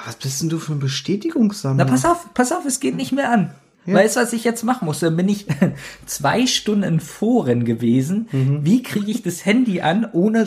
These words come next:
Speaker 2: Knopf?
Speaker 1: Na gut, dann ist doch kein Wunder, dass du deine Hausaufgaben nicht schaffst, wenn du
Speaker 2: <laughs> Ja.
Speaker 1: zwei Stunden in irgendwelche Foren, äh, nach
Speaker 2: Ja, ist
Speaker 1: Knöpfen
Speaker 2: doch
Speaker 1: suchst.
Speaker 2: So, pass auf.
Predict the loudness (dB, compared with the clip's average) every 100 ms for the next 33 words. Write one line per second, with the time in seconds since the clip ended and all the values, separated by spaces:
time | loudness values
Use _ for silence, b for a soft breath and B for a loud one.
0 | -2 -2 2 2 -2 -16 -8 -4 -2 0
1 | 0 0 -4 -2 0 0 0 -2 -2 -2
2 | -4 -4 -2 -2 -2 0 2 2 2 2
3 | 2 0 -2 -2 0 -2 -2 2 2 2
4 | 0 0 0 -2 -2 -6 -4 -2 0 2
5 | 2 2 0 -2 -6 -6 -2 0 0 -2
6 | -2 -6